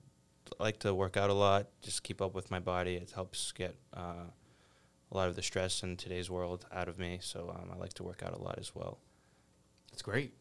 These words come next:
Speaker 1: Yeah.
Speaker 2: I, I have to ask, what are, what are some of the implications of bringing the fish over from Africa? Is it more difficult? Do you need bigger tanks, special equipment?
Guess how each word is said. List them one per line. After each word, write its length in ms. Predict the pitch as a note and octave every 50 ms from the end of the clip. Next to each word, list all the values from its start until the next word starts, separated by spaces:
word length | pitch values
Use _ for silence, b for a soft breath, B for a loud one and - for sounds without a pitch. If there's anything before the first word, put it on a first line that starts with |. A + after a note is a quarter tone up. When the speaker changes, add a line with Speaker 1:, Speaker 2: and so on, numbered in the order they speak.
| - - -
Speaker 1:
Yeah. 120 | F2+ G#2+ A#2+ -
Speaker 2:
I, 60 | G#2+
I 140 | - A2 A#2
have 200 | B2+ C3 B2+ -
to 60 | A2
ask, 280 | G#2 A2 A2 G#2 - -
what 100 | A#2+ A#2+
are, 160 | B2+ A#2 G#2+ -
what 160 | A2+ B2 B2+
are 40 | A#2
some 160 | - B2+ A#2
of 60 | A2
the 80 | G#2+ G#2
implications 640 | A2 A2 - G#2 - - G#2+ G#2+ - - G2 F#2
of 260 | F#2+ F2 E2+ - - - G#2
bringing 300 | G#2 G#2 G2+ G2 F#2+ F#2
the 40 | F2+
fish 280 | - - G2+ F#2+ -
over 320 | G2+ G2 F#2+ F#2+ F#2 F#2 -
from 200 | - - G#2 F#2 F#2
Africa? 360 | F#2+ G#2+ - G#2+ F#2+ - F2+
Is 100 | F2 F#2
it 60 | F#2
more 180 | F#2+ G2+ G#2+ G2
difficult? 440 | A2 G#2 A#2 A2+ A2 A2+ A#2 A#2
Do 60 | - F#2+
you 40 | F#2+
need 140 | F#2 F2 F#2
bigger 200 | F#2 F2+ F2+ F2
tanks, 400 | - A#2 A2 G#2+ A2 G#2+ - -
special 360 | - G2+ F#2 F#2 - F#2+ F2
equipment? 440 | - - - A2+ A#2 A2 G#2+ A2